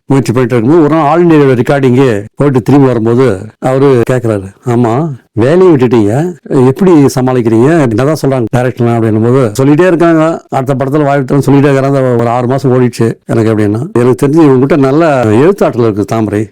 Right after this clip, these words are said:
நீ ஏதாவது எழுது, முதல்ல நாடகம் எழுது, நாடகம் எழுதி ஃபர்ஸ்ட் அதை கொடு" அப்படின்னாரு. பிறகு ஒற்றுமை உணர்வு நாடகம், முதல் முதல் நாடகம், அதை எழுதிட்டு நான் அவர்கிட்ட நான் கொடுக்குறேன். அவர் சொன்ன வார்த்தையை, "நான் கூட ஏதோ ஆறு கோலா தான் சுத்திட்டு இருக்கேன்னு நினைச்சேன்,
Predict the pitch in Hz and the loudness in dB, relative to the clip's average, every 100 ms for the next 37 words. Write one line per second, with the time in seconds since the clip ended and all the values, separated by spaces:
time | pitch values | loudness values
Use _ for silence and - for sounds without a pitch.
0 | - 117 127 156 135 160 110 104 123 131 | -2 0 2 2 2 2 0 -2 0 0
1 | 123 151 143 110 107 104 - 131 139 127 | 0 0 0 0 -2 -4 -6 -4 -2 0
2 | 120 123 123 - 123 104 117 107 - - | 0 0 -4 -2 -2 0 -2 -4 -6 -6
3 | 113 110 101 104 _ _ _ - 160 131 | -2 -2 -4 -8 _ _ _ -10 -4 0
4 | 139 143 131 117 131 175 160 135 139 123 | 2 2 2 2 0 2 2 2 2 2
5 | 113 123 117 110 117 120 123 117 110 104 | 0 -2 -2 -2 0 0 0 -2 -4 -8
6 | - - 120 117 131 143 139 151 143 123 | -14 -8 -2 0 2 2 2 2 2 2
7 | 117 120 131 127 117 123 117 104 98 - | 0 0 0 0 0 0 0 -4 -8 -14
8 | _ _ - 117 110 131 143 131 123 135 | _ _ -6 -4 -2 -2 0 0 -2 -2
9 | 123 104 117 _ 123 123 127 147 135 143 | -2 -2 -8 _ -4 -2 0 2 2 2
10 | 123 147 143 131 139 143 131 127 131 127 | 0 0 0 0 0 -2 -2 0 0 0
11 | 120 113 113 110 | 0 -2 -2 -4